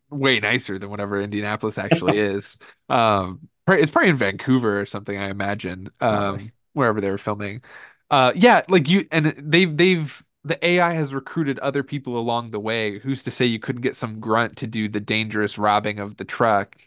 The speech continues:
Speaker 2: Right.
Speaker 1: Like, why do you need <laughs> Shia LaBeouf
Speaker 2: Like,
Speaker 1: to do
Speaker 2: yeah,
Speaker 1: it?
Speaker 2: bring Shia LaBeouf in at the very last step.
Speaker 1: Yeah.
Speaker 2: You know what I mean?
Speaker 1: Yeah.
Speaker 2: Yeah. Yeah, I just, yeah, I felt like the whole briefcase thing was, like, so overplayed to just, oh,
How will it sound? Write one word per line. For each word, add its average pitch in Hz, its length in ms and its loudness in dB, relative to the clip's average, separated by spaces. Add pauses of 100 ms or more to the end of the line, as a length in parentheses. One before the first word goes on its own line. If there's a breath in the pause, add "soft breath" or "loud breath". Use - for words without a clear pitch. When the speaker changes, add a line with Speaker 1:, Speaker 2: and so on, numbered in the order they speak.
(140)
Speaker 2:
Right. 117 320 4
Speaker 1:
Like, - 80 -6
why 123 180 6
do 127 60 0
you 123 140 2
need 120 200 -2
<laughs> - 0 -
Shia 196 300 6
LaBeouf 151 400 6
Speaker 2:
Like, 160 100 4
Speaker 1:
to 143 100 -2
do 165 100 4
Speaker 2:
yeah, 185 80 12
Speaker 1:
it? - 100 6
Speaker 2:
bring 208 240 6
Shia 214 420 8
LaBeouf 147 280 4
in 135 100 6
at 123 120 2
the 113 100 2
very 127 480 6
last 127 400 2
step. 123 300 -4
Speaker 1:
Yeah. 123 400 2 (360)
Speaker 2:
You 131 120 0
know 113 40 4
what 110 80 0
I 110 40 -2
mean? 123 300 -2 (380 loud breath)
Speaker 1:
Yeah. 117 200 2
Speaker 2:
Yeah. 120 100 6 (680)
Yeah, 135 320 8
I 196 140 10
just, 208 220 2 (260)
yeah, 147 140 10
I 139 60 8
felt 208 180 6
like 170 120 4
the 160 80 6
whole 143 180 6
briefcase 127 540 2
thing 117 280 -6
was, 113 160 -4
like, 107 240 0
so 120 320 2
overplayed 107 720 -4
to 127 100 -4
just, 110 320 -2 (300)
oh, 107 460 6